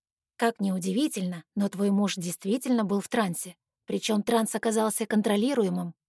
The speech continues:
сообщил Кумивар. «Хм, в отличие от моего», — мысленно хмыкнула я. «Мы не знаем, как ему это удалось», — покаянно вздохнул Джестудай.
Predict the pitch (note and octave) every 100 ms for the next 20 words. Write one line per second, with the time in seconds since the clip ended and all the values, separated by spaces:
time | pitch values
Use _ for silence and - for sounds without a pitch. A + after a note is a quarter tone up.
0 | _ _ - A#3 G#3 - B3 C4 C4+ B3
1 | G3 F3 - _ _ _ _ - D#4+ G#3
2 | _ - - - C4+ A#3 - G3 - G3+
3 | A3+ G#3+ F#3+ F#3+ - _ _ - A3+ G#3
4 | - G3 G3+ A3 G3+ G3+ G3+ G3 G3 F#3+
5 | _ _ _ G#3 A3 C4+ G3+ F3+ F#3 G#3
6 | F#3 E3+ G3+ - G3 G3 F#3 F3+ F#3+ F#3
7 | F#3+ F#3 F3 - _ _ _ - G#3 A3
8 | B3+ D4 D4+ A#3+ A#3 - A#3+ A#3 - G3+
9 | G#3+ A3+ F#3 E3 D#3+